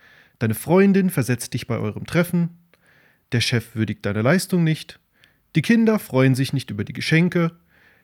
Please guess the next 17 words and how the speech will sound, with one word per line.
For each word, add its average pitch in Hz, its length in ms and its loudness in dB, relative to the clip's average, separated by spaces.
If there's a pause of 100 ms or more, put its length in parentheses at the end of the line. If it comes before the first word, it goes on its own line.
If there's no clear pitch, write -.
(120)
dein 117 140 2
Partner 113 400 -2
verliebt 110 360 -4
sich 117 160 -8
in 107 80 -2
einen 104 220 -2
anderen 110 320 0
Menschen, 185 560 0 (300)
eine 226 220 4
weltweite 143 540 2
Pandemie 123 500 2
durchkreuzt 151 720 -2
deine 185 260 0
Hochzeits-, - 640 -2
Reise- 104 580 -2
und 170 160 2
Weihnachtspläne. - 800 -4